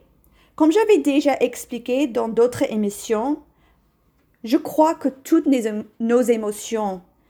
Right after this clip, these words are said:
sont très importantes. Et donc, quand je donne une étiquette, quand je dis bon ou mauvais,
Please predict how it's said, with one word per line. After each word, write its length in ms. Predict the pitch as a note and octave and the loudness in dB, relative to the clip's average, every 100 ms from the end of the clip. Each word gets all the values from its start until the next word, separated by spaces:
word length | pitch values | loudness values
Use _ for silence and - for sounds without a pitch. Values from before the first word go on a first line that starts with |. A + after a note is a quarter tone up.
| _ _ _ _ | _ _ _ _
sont 320 | - - B3+ A#3+ | -18 -2 -2 0
très 320 | - C4+ B3+ | 0 0 2
importantes. 760 | A#3 A3 - G3+ F3 E3+ - - | -2 -4 -8 -8 -8 -10 -16 -4
Et 120 | A#3 | -4
donc, 360 | G3 A#3+ A#3+ - | 0 -2 -2 -4
quand 200 | C#4 B3+ | -4 -2
je 120 | B3+ | -2
donne 300 | A#3 D4 C#4 | 2 2 2
une 220 | C4+ A#3 A3+ | 0 -2 -4
étiquette, 640 | A#3 G#3 G#3 G3 F3+ - | -6 -8 -6 -6 -8 -10
quand 120 | A#3 | -8
je 120 | G#3+ | -6
dis 380 | G#3+ G3 A#3 A#3 F#3+ | -6 -4 -4 -4 -6
bon 480 | F#3+ A#3 A#3+ C4 - _ _ _ - | 0 2 0 -4 -12 _ _ _ -8
ou 140 | A3 | -6
mauvais, 640 | G#3+ G#3 G3 G#3 G#3 A3+ | -2 -2 0 0 2 0